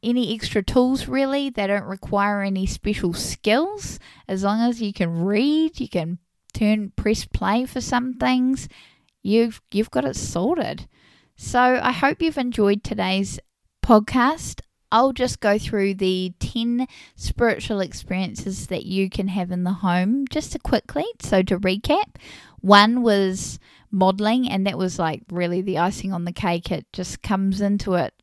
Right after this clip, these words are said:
in everything, or should come into it in everything. Number two was worship. So, oh, one thing I forgot to mention with worship is songs,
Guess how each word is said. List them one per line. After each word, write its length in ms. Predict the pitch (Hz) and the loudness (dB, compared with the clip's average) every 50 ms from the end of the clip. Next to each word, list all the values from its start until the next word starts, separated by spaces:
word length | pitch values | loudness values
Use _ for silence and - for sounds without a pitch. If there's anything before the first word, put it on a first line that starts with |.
| _ _ _ _ _ | _ _ _ _ _
in 180 | - 196 196 190 | -2 0 0 2
everything, 500 | 185 190 185 185 185 202 - 170 170 165 | 0 0 0 0 0 0 0 -2 -4 -4
or 100 | 165 165 | -4 -4
should 240 | - - 214 202 202 | -2 0 0 0 0
come 220 | - 208 190 190 | -2 -6 -6 -4
into 260 | 165 165 175 - - | -4 -6 -6 -6 -6
it 60 | 175 170 | -6 -6
in 180 | 175 170 160 | -6 -6 -6
everything. 400 | 160 175 196 208 - - 262 349 370 - - - - - - - - _ _ _ - | -6 -4 -6 -4 -4 -4 -6 -6 -8 -12 -20 -20 -20 -20 -20 -20 -20 _ _ _ -2
Number 240 | 214 214 220 220 | -2 0 0 -2
two 220 | - - 247 226 220 | 0 2 2 4 4
was 240 | 208 196 180 - - | 4 2 2 0 0
worship. 580 | 185 202 202 202 - - 139 151 - - - - - _ _ _ _ _ _ _ _ | 2 2 2 2 2 0 0 0 -2 -4 -10 -12 -12 _ _ _ _ _ _ _ _
So, 640 | - - - 196 190 190 185 180 180 180 175 175 180 - - _ _ _ _ | -16 -6 -4 -2 0 0 0 0 -2 -2 -4 -4 -6 -8 -12 _ _ _ _
oh, 200 | - 262 269 269 | 0 2 4 4
one 340 | 220 175 170 196 214 226 233 | 4 2 2 2 2 2 2
thing 140 | 254 240 214 | 0 0 0
I 100 | 202 202 | 0 0
forgot 340 | - - 196 - 208 - - | -2 -2 -2 0 0 -2 -2
to 100 | - 226 | -4 -4
mention 300 | 214 202 - - - 185 180 | -4 -4 -4 -4 -4 -4 -4
with 200 | 180 - - - | -4 -4 -2 -2
worship 400 | 196 214 220 - - 190 - 185 | 0 0 0 -2 -6 -4 -2 -2
is 200 | 175 180 175 - | -2 -2 -4 -6
songs, 680 | - - - 196 180 175 175 180 202 214 - - - | -6 -4 -2 -2 -2 -2 -4 -4 -6 -6 -8 -10 -14